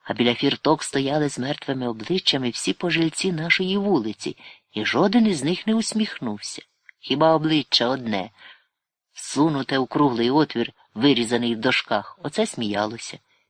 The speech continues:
і ніби підспівувало, бо жоден інший не підхопив пісні,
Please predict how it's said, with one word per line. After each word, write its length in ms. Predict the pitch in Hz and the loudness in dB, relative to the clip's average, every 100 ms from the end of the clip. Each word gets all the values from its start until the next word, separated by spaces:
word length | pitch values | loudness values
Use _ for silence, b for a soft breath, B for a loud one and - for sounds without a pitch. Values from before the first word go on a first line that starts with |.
| _ _ | _ _
і 140 | 113 | -4
ніби 200 | 131 160 | -2 -2
підспівувало, 880 | 196 156 - - 113 117 107 110 - - _ _ _ | -2 -4 -4 -4 -2 0 -2 -4 -10 -18 _ _ _
бо 260 | 120 170 208 | 2 4 6
жоден 420 | 185 135 107 107 | 4 2 2 0
інший 480 | 147 240 - 113 - b b | 0 2 2 0 -4 b b
не 120 | 202 | 0
підхопив 580 | - 196 196 165 175 151 - | 0 -2 -2 2 2 0 -2
пісні, 500 | 165 156 - 147 | -4 -2 -6 -10